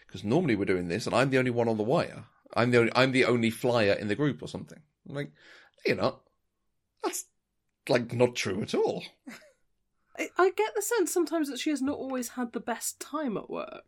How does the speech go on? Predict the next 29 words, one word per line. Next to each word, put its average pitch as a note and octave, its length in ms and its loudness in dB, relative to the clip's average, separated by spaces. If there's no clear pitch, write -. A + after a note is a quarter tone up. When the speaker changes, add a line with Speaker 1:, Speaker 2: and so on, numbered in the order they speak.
Speaker 1:
Hmm. F3+ 460 -2
I D#3+ 160 6
just E3+ 200 -2
wonder E3+ 200 4
whether D3+ 240 6
she D#3 100 -2
doesn't D3+ 160 -2
actually D3 220 -2
follow C3+ 400 4
along B2 500 4
the C#3 60 -12
things. B2+ 200 -4
You G3+ 80 0
know G3 60 4
how F#3+ 100 8
Gwyneth D#3+ 300 6
Paltrow G#2+ 420 2
wasn't G#2 300 2
sure G#2 200 4
which G2 220 -2
film G2+ 220 2
she F2 160 -2
appeared D#2+ 280 -4
in? - 200 -16
She - 120 -6
just G2+ 200 -4
rocked G2 260 -4
up F#2 140 0
and - 100 6